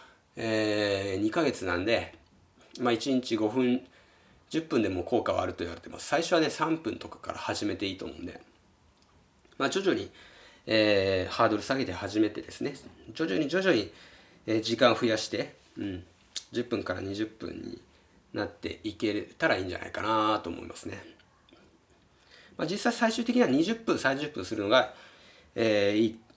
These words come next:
いいんじゃ、いいと言われてるみたいですけどね。うん。で、三番目ですね。えー、三番目のマインド、必要なマインドっていうのが、初めて、毎回初めてと思って行うっていうことが大事ですね。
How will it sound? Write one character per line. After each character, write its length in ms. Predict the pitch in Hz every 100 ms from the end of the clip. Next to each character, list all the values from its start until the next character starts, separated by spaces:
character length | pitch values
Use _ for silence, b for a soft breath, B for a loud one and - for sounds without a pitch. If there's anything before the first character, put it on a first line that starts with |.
| _
い 80 | 127
い 20 | 117
ん 80 |
じ 60 | 101
ゃ、 40 | -
い 80 | 117
い 60 | -
と 100 | 92
言 60 |
わ 60 | 92
れ 40 |
て 120 | -
る 60 | 90
み 120 | -
た 80 | -
い 20 |
で 60 | -
す 40 |
け 100 | -
ど 60 | -
ね。 200 | 135 147 -
う 60 |
ん。 180 | 107 95 - _ _ _ _ _ - B B B B B
で、 80 | 185
三 220 | 180 185
番 120 | 190
目 80 | 196
で 60 | 185
す 60 |
ね。 200 | 104 101 - -
え 460 | 101 101 98 98 -
ー、 20 |
三 300 | 165 202 214
番 180 | 107 104
目 120 | 101 123
の 120 | 117
マ 160 | 104
イ 80 | 107
ン 80 | 107
ド、 60 | 104
必 220 | - 127
要 80 | 120
な 60 |
マ 140 | 107 101
イ 40 |
ン 60 | 101
ド 80 | 98
っ 20 |
て 80 | 92
い 40 |
う 40 |
の 60 | 90
が、 60 | -
初 360 | - 165 202
め 140 | 247 180
て、 200 | - - B B
毎 200 | - 196
回 140 | 220 220
初 260 | 175 196
め 120 | 226 175
て 80 |
と 140 | - 101
思 140 | 113
っ 80 | 117
て 220 | - 104
行 200 | 95 -
う 160 | 113 104
っ 120 | -
て 100 | -
い 40 | 87
う 40 |
こ 100 | -
と 80 | -
が 60 |
大 160 | 104 92
事 80 | 90
で 60 |
す 40 | 95
ね。 160 | 156